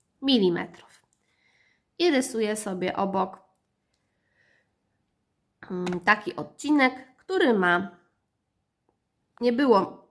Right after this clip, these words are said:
nazwy tego odcinka, jak ma się nazywać, więc nie będę oznaczać początka i końca odcinka literkami, ale wiem, że ten odcinek ma mieć pięć centymetrów i pięć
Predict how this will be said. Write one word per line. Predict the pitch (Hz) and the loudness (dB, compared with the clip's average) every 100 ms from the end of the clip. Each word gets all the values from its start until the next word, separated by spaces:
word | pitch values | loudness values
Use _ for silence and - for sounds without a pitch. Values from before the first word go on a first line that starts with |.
| _ | _
nazwy | 190 214 220 208 180 175 170 | -2 4 4 2 -2 -2 -2
tego | 175 170 | -6 -6
odcinka, | - - - 175 165 202 | -8 -10 -10 -6 -6 -6
jak | 220 | -4
ma | 196 | -4
się | 196 | -4
nazywać, | 185 180 202 185 180 | -4 -2 -2 -2 -2
więc | 180 175 180 | -2 -4 -2
nie | 185 | -2
będę | 190 190 180 | 0 0 0
oznaczać | - 180 175 170 170 - | -2 -2 -2 -2 -8 -10
początka | 190 185 185 185 - | -12 -6 -6 -6 -8
i | - | -10
końca | - 175 175 - | -6 -4 -4 -6
odcinka | - 165 - 175 175 | -8 -10 -6 -4 -2
literkami, | 165 165 170 170 233 277 285 294 - - - - - | -2 -2 -4 -4 -2 0 0 -4 -10 -20 -20 -6 0
ale | 311 311 | 2 2
wiem, | 233 233 247 - - - - _ _ _ 202 | 4 2 2 -4 -14 -20 -20 _ _ _ -10
że | |
ten | 196 - 294 | -4 -4 -4
odcinek | 247 240 - 254 220 240 233 | -4 -4 -4 -2 0 -2 -4
ma | 220 | -4
mieć | 190 196 - _ | -2 -4 -10 _
pięć | - 339 359 - | -2 0 0 -4
centymetrów | 208 202 180 180 220 240 226 226 - | -6 -6 -4 -2 -2 -2 -4 -6 -6
i | 302 339 - _ _ _ _ _ _ _ _ - | -4 -4 -8 _ _ _ _ _ _ _ _ -6
pięć | 180 185 190 | -4 -4 -6